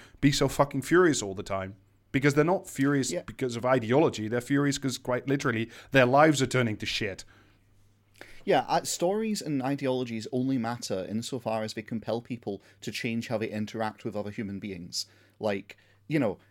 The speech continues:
Speaker 2: the stories he wants are all stories to get people to just quiet down and shut the fuck up, not stories that'll actually get them to, like, change things for the better in any appreciable way,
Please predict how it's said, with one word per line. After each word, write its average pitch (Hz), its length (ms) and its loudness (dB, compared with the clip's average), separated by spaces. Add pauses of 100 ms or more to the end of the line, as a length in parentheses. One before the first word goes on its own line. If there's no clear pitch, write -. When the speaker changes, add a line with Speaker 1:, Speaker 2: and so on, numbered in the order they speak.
(140)
Speaker 2:
the 135 220 -6
stories 165 400 0
he 160 100 -6
wants 120 320 -4
are 127 60 -2
all 113 120 -2
stories 113 420 -4
to 113 100 -10
get 107 220 -4
people 113 260 -10
to - 80 -16
just - 220 -12
quiet 107 360 -8
down 101 220 -8
and 98 100 -10
shut - 220 -6
the 110 80 -16
fuck 104 300 -6
up, - 240 -10 (220)
not 113 220 -4
stories 113 340 -2
that'll 110 180 -4
actually 107 240 -8
get 104 160 -10
them 101 160 -10
to, 104 160 -10 (200)
like, 107 240 -8
change 104 400 -6
things 104 260 -8
for - 80 -10
the 98 100 -8
better 101 320 -6
in 104 100 -6
any 107 240 -8
appreciable 101 540 -10
way, 98 280 -8